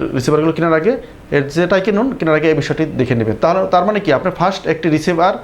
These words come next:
লাগছে, একটি ডিশ লাগবে, আর আপনার লাগবে হচ্ছে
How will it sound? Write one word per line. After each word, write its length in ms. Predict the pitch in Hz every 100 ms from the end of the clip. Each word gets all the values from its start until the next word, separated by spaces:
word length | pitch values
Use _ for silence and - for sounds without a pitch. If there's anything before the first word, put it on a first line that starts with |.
| - - - -
লাগছে, 360 | 156 156 -
একটি 260 | 196 156 180
ডিশ 340 | 143 196 196
লাগবে, 320 | 165 151 156 269 285 - - -
আর 240 | 131 131 123 123 - - - - - -
আপনার 240 | 143 175
লাগবে 260 | 165 160 147
হচ্ছে 360 | 170 175 233